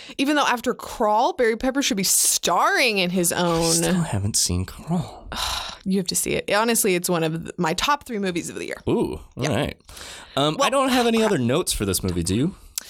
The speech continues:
Speaker 1: Um, I feel like we need to acknowledge the just, like, sheer coincidence, which we've talked a little bit about this, but, like, the fact that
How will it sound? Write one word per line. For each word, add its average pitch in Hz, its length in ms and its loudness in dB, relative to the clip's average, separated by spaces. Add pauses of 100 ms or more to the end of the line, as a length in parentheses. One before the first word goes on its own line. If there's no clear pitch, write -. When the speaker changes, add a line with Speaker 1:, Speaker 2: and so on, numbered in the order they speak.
(300)
Speaker 1:
Um, 320 680 4 (2250)
I 349 100 2
feel 494 140 2 (140)
like 587 80 -4
we 480 80 6
need 302 200 2
to 277 120 2
acknowledge 170 1400 2 (200)
the 240 120 2
just, 254 240 2
like, 233 340 -2
sheer 277 460 2
coincidence, 185 960 0
which 226 100 0
we've 247 100 2
talked 427 200 0
a 330 60 0
little 170 280 2
bit 160 400 -4 (1040)
about 175 460 0
this, 156 260 0
but, - 160 0
like, 190 220 -2
the 220 80 0
fact 294 320 -2
that 359 220 -2